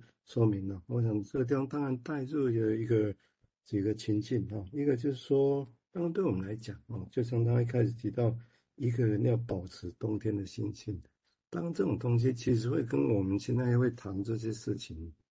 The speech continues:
也就金融分析当然有技术，如果你是临床家，当然会涉及技术。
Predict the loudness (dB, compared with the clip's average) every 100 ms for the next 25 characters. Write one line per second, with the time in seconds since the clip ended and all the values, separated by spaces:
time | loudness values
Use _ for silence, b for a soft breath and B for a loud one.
0 | _ -4 0 0 -2 -6 b _ _ _
1 | _ 4 6 6 4 2 2 2 2 2
2 | 0 0 0 2 0 2 4 4 4 -2
3 | -2 -2 0 -2 -4 -6 -8 -8 -6 -4
4 | -4 -4 -6 -4 -4 -4 -8 -6 -6 -6
5 | -8